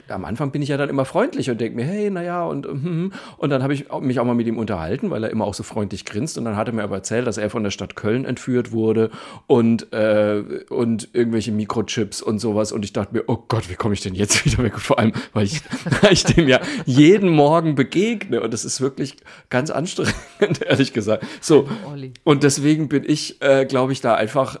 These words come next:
Speaker 1: ich bin da zu vorsichtig. Ich glaub, ich hätte einfach Schiss, was mir die Leute erzählen. Aber es ist ja dann andererseits natürlich wieder toll zu hören, dass es ja offensichtlich nicht passiert. Weil Claudia scheint das ja gut zu gefallen. Und bei ihr scheint das ja zu funktionieren. Ich glaube tatsächlich,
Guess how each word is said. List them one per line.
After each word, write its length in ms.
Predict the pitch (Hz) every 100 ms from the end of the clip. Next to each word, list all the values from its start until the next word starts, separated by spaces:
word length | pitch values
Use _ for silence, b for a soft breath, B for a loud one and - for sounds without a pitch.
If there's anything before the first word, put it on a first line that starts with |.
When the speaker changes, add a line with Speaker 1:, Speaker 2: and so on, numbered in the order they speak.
| -
Speaker 1:
ich 180 | - -
bin 160 | 90
da 120 | 85 95
zu 120 | 131
vorsichtig. 460 | 127 110 80 -
Ich 40 | -
glaub, 140 | 90
ich 140 | 87 113
hätte 180 | 104 -
einfach 360 | 82 107 - B B
Schiss, 360 | B - 123 -
was 160 | 135 139
mir 80 |
die 80 | 131
Leute 300 | 127 120 -
erzählen. 340 | 127 - 143 -
Aber 140 | 110
es 60 | 120
ist 80 | 131
ja 80 | 143
dann 160 | 123 - B B
andererseits 640 | 117 170 160 151 151 - - B B _
natürlich 340 | 131 127 139 127
wieder 140 | 127
toll 220 | 110 131 151
zu 140 | 151
hören, 380 | 113 127 143 - -
dass 200 | 113 117
es 100 | 127
ja 120 | 120
offensichtlich 440 | 110 117 110 104
nicht 160 | 135 196
passiert. 480 | - 113 80 69 -
Weil 180 | - 98
Claudia 640 | - 87 95 135 131 127 -
scheint 280 | - 110 101
das 100 | 107
ja 200 | 113 107
gut 240 | - 117
zu 100 | -
gefallen. 360 | 101 - 185 123
Und 80 | 87
bei 80 | 85
ihr 140 | 92
scheint 200 | - 95
das 80 | 104
ja 100 | 98
zu 100 | 107
funktionieren. 500 | 104 98 - 117 98 B B
Ich 160 | - -
glaube 460 | 107 120 196 101 - B B
tatsächlich, 640 | 127 - 143 147 160 160